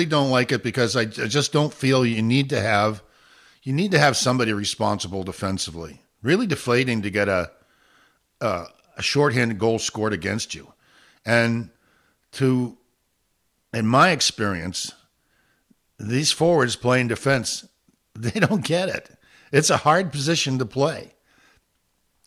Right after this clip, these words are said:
Speaker 2: You gotta learn to, to, to time things, have gaps that are proper, space things out, make sure you can pivot and, and go. And, and forwards don't do this. They don't make it a, they don't make it a habit to do that.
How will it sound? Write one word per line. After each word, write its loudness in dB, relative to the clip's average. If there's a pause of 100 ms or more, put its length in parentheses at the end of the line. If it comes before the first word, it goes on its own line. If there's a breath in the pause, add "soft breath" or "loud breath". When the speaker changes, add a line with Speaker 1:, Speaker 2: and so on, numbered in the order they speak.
Speaker 2:
You -2
gotta 4
learn 2
to, -4 (140)
to, -2
to -8 (440 soft breath)
time 2
things, -2 (480 soft breath)
have 2
gaps 2
that -2
are 2
proper, 0
space 0
things 0
out, 4 (600 soft breath)
make -4
sure 2
you 2
can -2
pivot -2
and, -12
and -6
go. 0 (520 soft breath)
And, -4
and -6
forwards -2
don't -2
do -4
this. -4
They 0
don't 0
make 0
it 2
a, -4 (640 soft breath)
they 4
don't 4
make 2
it 0
a 0
habit 2
to -8
do -2
that. -6